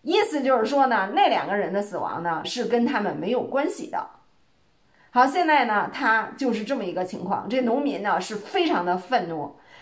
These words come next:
现在呢，就在大街上还烧毁其他的汽车。如果你看那些视频啊、照片啊什么的，你就看到那火光熊熊的。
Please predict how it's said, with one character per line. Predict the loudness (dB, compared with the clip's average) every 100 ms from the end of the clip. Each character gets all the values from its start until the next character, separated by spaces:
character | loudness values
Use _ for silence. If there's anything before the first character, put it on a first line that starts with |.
| -20
现 | 2 4 6
在 | 4
呢， | 4 2
就 | 4 2 4
在 | 2 2
大 | 0 0 0
街 | 0 0 2
上 | 0 -4 -6
还 | 2 4 4 2 -6
烧 | 2 6 6 6
毁 | 2 -2
其 | -6 -4 0
他 | 2
的 | 0 -2
汽 | -6 -8
车。 | -6 -6 -8 -14 _ _ _ _ -18 -2
如 | 4
果 | 8 8 6
你 | 2 -4
看 | -2 -2
那 | 0 -2
些 | -2
视 | -4 -8
频 | -8 -8 -4 0
啊、 | 0 0
照 | 2 0
片 | 0 0
啊 | 2 2 2 -2
什 | -6
么 | -8
的， | -6 -8 -12 -20 -8
你 | -4
就 | -2 -2
看 | -2 -2
到 | 0 -2
那 | -6
火 | -6 -4
光 | 2 2 2
熊 | -2 -8
熊 | -10 -12
的。 | -12 -12